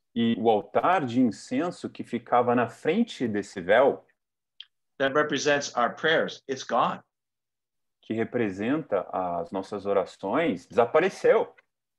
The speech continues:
Speaker 2: Everything about that tabernacle represented some aspect of how we have a relationship with God.
Speaker 1: Tudo a respeito desse tabernáculo representa algum aspecto da nossa relação com Deus.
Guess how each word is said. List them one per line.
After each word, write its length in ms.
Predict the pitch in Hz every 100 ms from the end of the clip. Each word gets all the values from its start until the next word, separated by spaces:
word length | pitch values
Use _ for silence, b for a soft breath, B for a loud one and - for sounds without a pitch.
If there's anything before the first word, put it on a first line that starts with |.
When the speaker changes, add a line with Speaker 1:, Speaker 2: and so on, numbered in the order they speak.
| _ _ _ _ _ _ _ _ _ _ _ -
Speaker 2:
Everything 600 | 233 285 269 - 233 214
about 420 | 185 175 208 196
that 200 | 160 143
tabernacle 760 | - 180 196 175 131 120 117 120
represented 640 | 143 165 147 143 131 127
some 480 | - - 156 170 165 -
aspect 600 | 143 156 - 135 120 -
of 120 | 107
how 240 | - 139 123
we 140 | 147
have 220 | 151 131
a 60 | 131
relationship 720 | 113 117 120 - - - 101
with 100 | 113
God. 260 | 131 120 - _ _ _ _ _ _ _ _ _ _ _ _
Speaker 1:
Tudo 460 | - 151 240 170 120
a 100 | -
respeito 640 | 107 107 - - 117 117 117
desse 340 | 101 104 - 104
tabernáculo 920 | 101 101 101 95 98 139 - 110 107
representa 840 | 113 120 123 107 92 120 139 123
algum 440 | - 107 104 120 131
aspecto 920 | 127 - - _ 117 127 - - 107
da 160 | 101 104
nossa 280 | 107 107
relação 400 | 110 107 101 107 101
com 200 | 117 104
Deus. 320 | 85 82